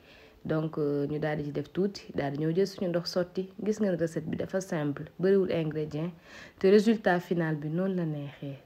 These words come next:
Démb sama, sama rakku jëkkër yi, xale yu góor yi, nee nañ ma, "Adja, sa beñe bi neex na." <laughs>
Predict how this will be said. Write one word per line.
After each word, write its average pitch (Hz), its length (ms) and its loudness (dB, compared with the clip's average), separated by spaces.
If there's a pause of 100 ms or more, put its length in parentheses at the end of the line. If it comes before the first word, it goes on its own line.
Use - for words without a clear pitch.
Démb 175 320 0
sama, 165 560 -2 (480)
sama 185 260 0
rakku 175 220 0
jëkkër 160 300 0
yi, 151 100 0
xale 175 240 0
yu 165 60 2
góor 156 200 2
yi, 151 60 0
nee 165 140 0
nañ 170 140 2
ma, 170 100 0
"Adja, 175 260 0
sa 185 140 -4
beñe 196 260 0
bi 202 140 2
neex 254 260 2
na." 269 140 8 (180)
<laughs> - 640 0